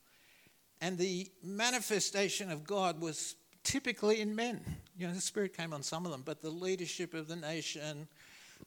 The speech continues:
the religious, um, initiative in the nation, the prophetic initiative in the nation was around key individuals who are very worthy to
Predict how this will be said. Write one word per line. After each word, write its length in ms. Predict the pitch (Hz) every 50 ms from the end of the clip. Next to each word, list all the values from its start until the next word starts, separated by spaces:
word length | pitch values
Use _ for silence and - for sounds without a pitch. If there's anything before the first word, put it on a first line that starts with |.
| _ -
the 400 | 147 160 143 139 143 131 123 127 - - - -
religious, 760 | 127 151 143 151 170 170 160 170 160 147 - - - - - - - - - - - -
um, 320 | 131 127 123 117 117 -
initiative 920 | - 127 131 135 156 185 175 - 196 185 185 180 180 175 170 - - - - - - - -
in 140 | 165 180 185
the 120 | 185 180
nation, 580 | 180 175 170 170 170 156 - - 170 165 160 160
the 80 | 147 131
prophetic 720 | - - 139 123 - 180 180 165 165 - - - - - - - -
initiative 480 | - 156 175 175 - - 180 175 175 165
in 100 | 180 180
the 80 | 180
nation 380 | 175 156 135 135 131 - 196 196
was 160 | 190 170 160
around 320 | 170 156 156 151 139 131 -
key 500 | - - - 185 180 180 180 175 175 170 - - _ _ _ _ _ _ _ _ _ _ _ _ -
individuals 960 | 165 175 190 196 202 185 160 156 156 156 156 160 151 147 147 151 - - - - - - -
who 160 | 180 170 147
are 80 | 135
very 380 | 110 107 120 160 190 185 160 151
worthy 420 | 143 147 147 160 143 120 135 113
to 200 | - - - 139